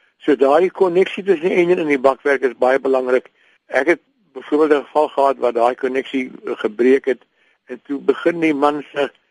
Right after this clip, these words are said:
verstellingskabel word toe rooi warm, want hy word toe die aarddraad en dit kan ook enjin aan die brand steek. So daai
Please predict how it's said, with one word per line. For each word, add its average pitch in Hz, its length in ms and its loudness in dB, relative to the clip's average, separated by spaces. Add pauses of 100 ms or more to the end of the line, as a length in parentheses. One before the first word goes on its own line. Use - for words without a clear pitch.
(280)
verstellingskabel 160 1080 0
word 139 240 2
toe 143 120 0
rooi 160 200 2
warm, 147 440 0
want 107 160 -14
hy 135 140 0
word 135 280 -4
toe 147 200 -2 (260)
die - 120 -4
aarddraad 143 540 -2 (460)
en 127 140 -10
dit 131 100 -10
kan 143 160 0
ook 143 140 0
enjin 160 200 -2
aan 156 80 0
die 143 120 0
brand 143 240 0
steek. 117 300 -4
So 131 360 2 (640)
daai 170 360 0